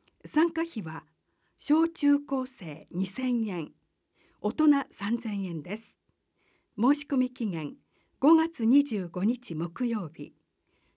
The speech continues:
詳しいことは岡倉さん。電話番号、二五の一五一五。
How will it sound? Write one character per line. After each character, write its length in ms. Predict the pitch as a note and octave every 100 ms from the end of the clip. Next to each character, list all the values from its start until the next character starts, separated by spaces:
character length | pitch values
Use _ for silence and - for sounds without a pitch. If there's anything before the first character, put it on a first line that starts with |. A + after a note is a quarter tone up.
| _
詳 180 | B3 C4
し 200 | - A#3
い 40 |
こ 140 | A3
と 120 | G3+ F3+
は 200 | E3 E3+ -
岡 240 | F#3+ A3+
倉 240 | A#3 G3
さ 240 | A3+ - F#3
ん。 80 | - _ _ _
電 160 | - B3
話 120 | C4
番 260 | B3 A3+ G3
号、 320 | E3 D#3 - _ _ _ _
二 300 | F#3+ A#3 C4+
五 280 | - A#3 G#3+
の 280 | G3+ F3+ F3+ _
一 300 | G3+ G3 D#4
五 300 | D4 D4 A3+
一 300 | D#3+ - G#3+
五。 340 | G3+ F3 D3+